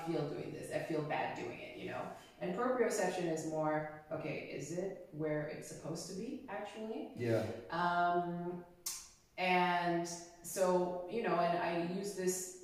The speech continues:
Speaker 1: method a lot where I teach people, for example, let's say we're doing some scapula pulls before we do some ring rows. So I like to teach people, "All right, I want you to lift your shoulders up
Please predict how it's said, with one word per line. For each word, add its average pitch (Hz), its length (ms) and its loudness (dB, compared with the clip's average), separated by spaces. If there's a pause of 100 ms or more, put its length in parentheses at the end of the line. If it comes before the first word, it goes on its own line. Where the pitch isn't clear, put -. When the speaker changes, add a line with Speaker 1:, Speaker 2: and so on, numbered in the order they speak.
(140)
Speaker 1:
method 180 400 2
a 175 80 0
lot 190 300 4
where 160 600 4 (200)
I 180 320 2
teach 180 340 0
people, 165 580 0
for 165 100 -2
example, 156 680 -2 (220)
let's 277 320 8
say 240 340 10
we're 196 240 4
doing 190 760 6 (320)
some 175 340 2
scapula 151 640 2 (640)
pulls 170 500 4
before 175 360 4
we 156 120 2
do 156 120 2
some 147 220 -2
ring - 220 -2
rows. - 460 -8 (360)
So 208 340 2
I 240 220 6
like 240 180 6
to - 140 -2
teach 202 140 -2
people, 185 260 -2
"All - 140 2
right, - 340 -2
I 175 80 2
want 185 240 2
you 175 140 -2
to 170 120 0 (160)
lift 165 220 0
your 277 80 0
shoulders 247 380 4
up - 580 2